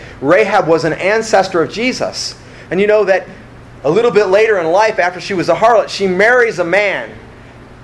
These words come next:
a Jewish man, and she becomes the mother of Obed, who is ultimately, he was an ancestor of David, and then later an ancestor of Jesus. By abandoning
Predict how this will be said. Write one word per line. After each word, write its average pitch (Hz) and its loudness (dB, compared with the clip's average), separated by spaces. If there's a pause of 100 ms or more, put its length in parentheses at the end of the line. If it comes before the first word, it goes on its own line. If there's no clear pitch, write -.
(100)
a 147 2
Jewish 214 0
man, 135 -2 (320)
and 151 -2
she 180 -4
becomes 190 0
the 170 0
mother 165 2
of 143 0
Obed, 175 2 (380)
who 190 2
is 160 -4 (460)
ultimately, 190 2 (200)
he 165 -2
was 165 2
an 175 -2
ancestor 202 0
of 151 -4
David, 202 2 (300)
and 170 -2
then 185 2
later 220 2
an 190 -2
ancestor 196 0
of 139 -2
Jesus. 190 -4 (720)
By 285 2 (440)
abandoning 240 2